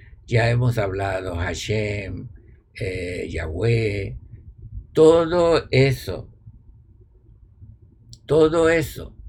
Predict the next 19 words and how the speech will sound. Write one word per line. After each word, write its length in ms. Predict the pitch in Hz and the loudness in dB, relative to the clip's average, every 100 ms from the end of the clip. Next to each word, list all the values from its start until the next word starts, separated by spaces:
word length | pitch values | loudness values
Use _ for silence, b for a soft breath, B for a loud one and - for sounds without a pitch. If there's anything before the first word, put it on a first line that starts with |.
| - | -12
podemos 520 | - 117 120 135 147 123 | -2 0 2 0 0 2
hacerlo 680 | 120 - 135 135 135 123 - | 0 2 0 2 0 -2 -2
entidades 1000 | 135 147 139 127 131 113 92 87 90 - - - b b b - | -2 -2 -6 -4 -2 -2 -2 -8 -12 -16 -20 -20 b b b -10
y 160 | - 113 | -6 -4
con 320 | - 113 110 | 0 2 4
nuestras 560 | 123 165 156 - 131 123 | 4 4 0 0 0 0
palabras, 580 | 95 104 107 98 90 - | -2 -2 -2 -4 -8 -6
con 280 | 120 110 110 | -2 0 2
nuestras 440 | 123 147 120 139 | 2 0 2 2
acciones, 800 | 127 110 - 127 139 127 95 - - - B B B - | 4 2 -2 0 0 -2 -6 -12 -18 -20 B B B -4
le 180 | 120 110 | 0 2
damos 360 | 110 110 127 | 2 2 0
fuerza. 560 | 120 127 104 - - - - - - - - - - - - - - B B B - | 2 -2 -2 -10 -16 -18 -20 -20 -20 -20 -20 -20 -20 -20 -20 -20 -20 B B B -4
Por 180 | 117 | 2
eso 320 | 123 160 170 151 | 4 2 2 2
es 240 | 123 123 | 2 0
que 180 | - 127 | -2 0
las 200 | 104 - | 0 -2
cosas, 500 | - 117 120 110 | -4 -4 -2 -4